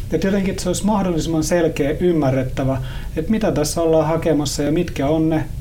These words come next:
asiat, mitkä on ihan välttämättömiä. Ja sit jos on jotain muuta kivaa, niin, niin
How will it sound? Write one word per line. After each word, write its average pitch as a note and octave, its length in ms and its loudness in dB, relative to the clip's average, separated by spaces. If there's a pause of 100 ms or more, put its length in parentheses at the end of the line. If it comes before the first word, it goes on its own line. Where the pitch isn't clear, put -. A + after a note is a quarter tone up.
asiat, C#3 380 0
mitkä C3 280 -2
on C#3 60 0
ihan F3+ 240 -2
välttämättömiä. C#3+ 880 0 (460)
Ja D3+ 80 0
sit C#3+ 200 -2
jos C3 220 -2
on F#3+ 120 0
jotain D3+ 340 0
muuta C3 280 0
kivaa, B2+ 380 0
niin, B2+ 260 0
niin C3+ 340 -2